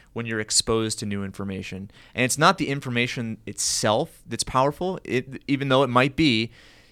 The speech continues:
it's what that information does to your mind, what's it, what it does to your brain. It starts to activate it. It's kind of a muscle activator of sorts if you're familiar with, with, uh, chiropractics. You wanna activate that profound multi-billion dollar asset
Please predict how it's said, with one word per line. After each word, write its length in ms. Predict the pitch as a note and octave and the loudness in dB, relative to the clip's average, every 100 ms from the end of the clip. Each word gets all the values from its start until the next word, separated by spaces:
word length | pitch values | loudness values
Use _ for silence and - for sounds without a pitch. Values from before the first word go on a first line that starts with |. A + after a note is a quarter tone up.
| _ | _
it's 300 | A#2 A#2 - | -4 0 0
what 300 | A#2+ B2 - | 0 0 2
that 220 | C3+ B2+ - | 4 2 2
information 640 | B2 B2 A2+ G#2+ G#2+ G2+ | -6 -4 -4 -6 -8 -6
does 300 | G#2 G#2 G2+ | -2 -2 -4
to 140 | - | -6
your 120 | G2+ | -8
mind, 540 | F#2+ F#2+ G2 F#2+ F#2+ G2 | -6 -6 -6 -6 -8 -8
what's 300 | A2+ A2 - | -4 -2 -2
it, 140 | G2+ | -6
what 180 | G2+ B2 | 0 0
it 100 | A#2 | 0
does 220 | A2+ A2+ A2 | 0 -2 -2
to 120 | G#2 | -6
your 160 | F#2+ | -6
brain. 280 | F#2 F#2 F#2+ | -6 -4 -4
It 80 | F#2 | -2
starts 280 | - C3 - | -2 -2 -2
to 120 | - - | -6 0
activate 480 | G#2+ - G#2 F#2+ F#2 | -2 0 -6 -4 -6
it. 180 | - - - - - - | -6 -14 -20 -20 -20 -16
It's 120 | - | -6
kind 100 | - | -2
of 80 | A2+ | 0
a 40 | |
muscle 540 | G#2+ G#2+ A2+ - G#2 - | 0 0 2 2 -2 -2
activator 600 | G#2 - G#2 F#2+ F#2 F#2 | -4 -2 -4 -4 -2 -4
of 80 | F#2 | -4
sorts 320 | - F#2+ F#2 | -4 -4 -6
if 80 | G2 | -6
you're 80 | G2+ | -6
familiar 440 | - G2 G2 G2 | -4 -4 -2 -2
with, 400 | G2 F#2+ - - - | -2 -4 -6 -20 -8
with, 300 | G#2+ F#2+ - | -6 -4 -4
uh, 240 | G2 G2 | -4 -4
chiropractics. 720 | F#2 - G2 F#2+ F#2+ - - - - - - - - _ _ _ | -6 -2 -2 -2 -6 -8 -16 -20 -20 -20 -20 -20 -20 _ _ _
You 100 | B2 | 2
wanna 140 | C3 - - | 2 2 2
activate 640 | B2 - A2+ G#2+ G#2 - | 2 2 -4 0 -2 -2
that 200 | A2 - | -6 -6
profound 840 | - A2 - A#2 A2+ A#2+ A#2+ B2 - | -8 -10 -2 0 2 0 -2 -6 -10
multi-billion 920 | A2+ A2+ A#2 B2 B2+ G#2+ A2+ A2+ G#2+ | -6 2 2 2 0 2 2 2 2
dollar 340 | G#2 G2 F#2+ F#2+ | 0 0 0 -2
asset 400 | F#2+ - F#2+ | -2 -4 -4